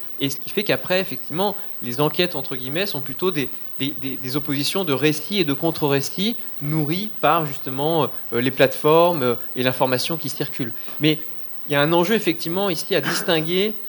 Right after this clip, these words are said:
le récit et l'enquête. Ah, c'est intéressant parce qu'on a beaucoup insisté sur les récits ces dernières années, notamment avec, euh, certaines pensées de l'Anthropocène.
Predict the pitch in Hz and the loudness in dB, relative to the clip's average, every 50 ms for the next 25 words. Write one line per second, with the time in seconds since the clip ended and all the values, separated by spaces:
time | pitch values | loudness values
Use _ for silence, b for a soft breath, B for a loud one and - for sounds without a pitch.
0 | - - - - 151 156 151 170 160 165 - 190 190 165 156 156 156 - 147 123 | -12 -10 -2 2 2 4 4 4 2 2 0 2 4 4 4 2 2 0 -2 -2
1 | - - - - - - - - - - - 147 - 151 147 185 185 - 233 196 | -2 -8 -12 -12 -12 -12 -12 -12 -10 -8 2 4 6 6 6 6 6 6 6 6
2 | - 170 147 139 156 165 - 190 170 165 - 156 - - 185 - - 151 143 135 | 4 2 2 2 2 2 2 2 2 2 0 -2 -2 0 0 0 2 2 4 4
3 | 147 165 156 - - 180 180 180 - - 131 131 135 139 135 127 143 139 139 143 | 4 2 2 0 -2 -4 -4 -2 0 2 2 4 4 2 4 4 4 2 4 4
4 | 147 151 151 143 139 131 123 127 135 131 - - 82 - - - - - 131 123 | 2 2 2 0 -4 -4 -4 -2 -2 -4 -4 -6 -8 -8 -8 -10 -8 -8 -8 -2
5 | - - 147 143 - - 156 139 135 127 - - 127 - 131 123 - - 180 214 | 0 2 2 2 2 0 0 0 0 -2 -2 -4 -6 -6 -6 -4 0 2 2 2
6 | 240 160 | 2 -2